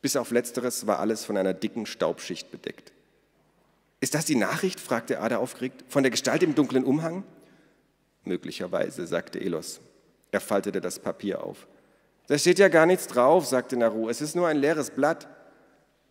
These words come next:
"Aber wer", fragte Ada, "würde ein leeres Blatt so gut verstecken?" "Niemand", sagte Elos und kratzte sich hinterm Ohr, was nur eine Schlussfolgerung zulässt.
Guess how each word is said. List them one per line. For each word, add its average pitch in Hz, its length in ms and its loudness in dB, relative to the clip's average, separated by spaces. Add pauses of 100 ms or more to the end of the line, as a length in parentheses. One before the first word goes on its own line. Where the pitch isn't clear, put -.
(240)
"Aber 113 300 -2
wer", 135 340 -2 (100)
fragte 101 440 -2
Ada, 104 320 -2 (420)
"würde 127 280 4
ein 117 100 2
leeres 120 400 -4
Blatt 135 280 -6
so 120 140 -4
gut 123 220 -6
verstecken?" - 500 -10 (680)
"Niemand", 90 640 -6 (180)
sagte - 380 -6
Elos 85 400 -8
und 92 240 -10
kratzte - 360 -8
sich - 200 -12
hinterm 82 320 -8
Ohr, 50 280 -12 (600)
was 107 200 -2
nur 107 160 2
eine 110 200 0
Schlussfolgerung 95 840 -6
zulässt. - 520 -12